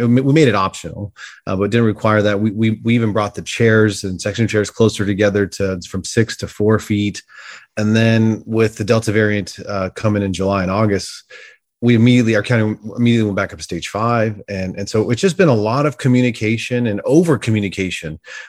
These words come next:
with our church. 'Cause also, <laughs> uh, w-, within our community, as Michelle's alluding to, is, uh, some folks don't ever, they got emails, but they don't ever check it.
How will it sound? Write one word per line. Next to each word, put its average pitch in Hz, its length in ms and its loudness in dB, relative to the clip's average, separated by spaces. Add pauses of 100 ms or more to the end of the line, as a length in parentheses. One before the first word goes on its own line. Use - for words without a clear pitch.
with 101 160 2
our 90 100 2
church. 82 320 -6
'Cause 101 160 -2
also, 120 420 4 (360)
<laughs> - 360 -14
uh, 113 280 -4 (160)
w-, 139 360 -4
within 135 320 4
our 139 140 4
community, 120 500 2
as 101 120 -2
Michelle's 107 340 -2
alluding 123 340 0
to, 101 240 -4
is, 101 280 -2 (400)
uh, 101 260 -2
some 151 300 0
folks 151 320 0
don't 135 240 2
ever, 147 100 -2
they 135 100 2
got 165 140 2
emails, 165 240 2
but 107 100 -4
they 120 60 2
don't 127 140 2
ever 101 100 -4
check - 240 -8
it. 117 100 -6